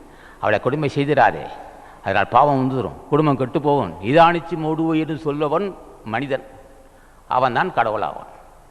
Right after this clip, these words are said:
நிதானித்து முடிவெடுக்க வேண்டும் என்று நினைக்கின்ற நினைப்பு,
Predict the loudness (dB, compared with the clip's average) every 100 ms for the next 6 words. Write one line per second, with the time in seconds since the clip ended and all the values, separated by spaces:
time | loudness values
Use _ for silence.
0 | -20 -20 -20 -8 2 4 6 4 0 0
1 | 4 4 4 2 2 2 0 -2 -8 -20
2 | -20 -20 -20 -2 2 2 2 4 4 4
3 | 0 0 0 -4